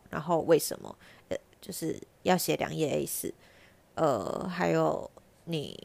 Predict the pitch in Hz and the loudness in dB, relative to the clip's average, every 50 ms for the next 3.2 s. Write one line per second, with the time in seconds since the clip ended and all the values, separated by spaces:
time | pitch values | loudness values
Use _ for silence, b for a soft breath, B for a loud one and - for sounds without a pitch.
0 | - - - - _ - 170 170 160 - 165 156 147 - 165 156 143 143 - 139 | -18 -20 -20 -20 _ -8 -6 -6 -4 -2 0 0 2 2 2 2 2 2 0 -2
1 | 143 147 165 170 175 160 170 165 165 - 180 156 135 - - - - _ _ _ | -2 -2 -2 -4 -4 -4 -6 -8 -6 -4 -2 -2 -2 -4 -6 -14 -20 _ _ _
2 | _ _ - 180 - - - - - - - - - - - - - 165 170 - | _ _ -14 -12 -10 -10 -8 -8 -8 -8 -8 -10 -12 -12 -10 -8 -8 -8 -8 -8
3 | 175 - - - | -8 -10 -12 -16